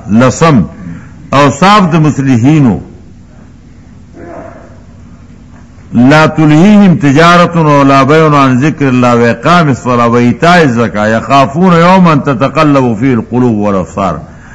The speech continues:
د طریقې د اصلاح د معاشرې چې کوي،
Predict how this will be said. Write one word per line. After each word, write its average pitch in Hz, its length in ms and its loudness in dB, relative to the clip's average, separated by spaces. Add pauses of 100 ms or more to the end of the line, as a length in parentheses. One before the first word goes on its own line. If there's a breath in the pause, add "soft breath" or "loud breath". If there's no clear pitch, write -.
(200 loud breath)
د - 40 -4 (520)
طریقې 139 600 0
د 131 40 0
اصلاح 156 440 2 (280)
د - 40 -2
معاشرې 131 600 0
چې 131 160 -2
کوي، 180 260 2